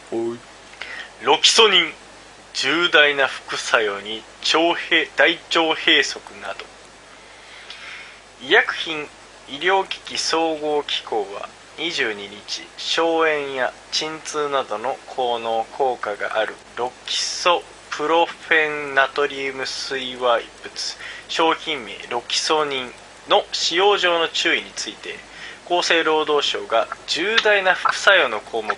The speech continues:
Speaker 2: に小腸、大腸の狭窄、閉-、閉塞を追記する指示を出したと発表した。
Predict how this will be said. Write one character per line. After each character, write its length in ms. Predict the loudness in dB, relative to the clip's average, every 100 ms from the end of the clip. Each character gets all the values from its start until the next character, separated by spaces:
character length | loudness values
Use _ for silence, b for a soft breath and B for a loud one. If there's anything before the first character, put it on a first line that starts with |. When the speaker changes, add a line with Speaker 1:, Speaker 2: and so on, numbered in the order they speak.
| -6
Speaker 2:
に 100 | -2 -2 -2 B B -6
小 260 | -2 2 2
腸、 120 | 0 -6 -8 -10 -12 0
大 160 | 0 0
腸 220 | -4 -4 -4 -6
の 140 | -8 -10 -4
狭 200 | 0 0
窄、 420 | 2 0 0 -12 -14 -12 -4
閉-、 200 | -2 -2 -6 -14 -20 -20 -14 -2
閉 180 | 0 2
塞 160 | 2 -2 -6 -10 -6 0
を 160 | 0 B B B B
追 220 | -4 -2 -2
記 100 | -4
す 160 | -4 -4
る 60 |
指 100 | -2 -2 -4
示 120 | -4 -2
を 80 |
出 160 | 2 2
し 120 | 2
た 80 | 0
と 100 | 2
発 160 | 2 0 -4
表 160 | -2 -2
し 80 |
た。 100 | -2